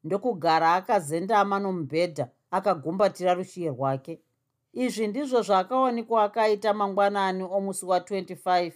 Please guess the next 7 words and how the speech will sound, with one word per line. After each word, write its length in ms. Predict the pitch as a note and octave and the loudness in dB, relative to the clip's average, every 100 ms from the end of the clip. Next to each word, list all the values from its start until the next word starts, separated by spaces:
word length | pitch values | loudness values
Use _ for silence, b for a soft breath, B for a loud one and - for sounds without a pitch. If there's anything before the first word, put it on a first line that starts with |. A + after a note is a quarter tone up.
| - | -4
navamuparidzi 800 | F3+ F3 G3 G3 G3+ F#3+ D#3 D3+ | -2 2 2 2 0 0 -4 -4
masango, 760 | C#3+ C3+ F#3 F3 F3 E3+ F3+ b b b | -4 -2 0 0 -2 -4 -6 b b b
avo 200 | F3+ F#3+ | 0 4
vakanga 480 | F#3 F3+ G#3+ A3+ G3+ | 4 2 0 2 2
vati 480 | G3+ G3 G3 G3 F3 | 4 2 -2 -8 -4
vaizofumouya 1080 | E3 G#3 F3 D3 - G#3+ A3 G3 F#3+ G3 F#3 | 0 2 0 -6 -6 -4 0 2 4 4 2
kumunamato 1040 | F#3 G#3 G3 G3 F3 F3 E3+ E3 C#3+ D3+ | 0 -4 -2 0 0 2 0 -2 -4 -8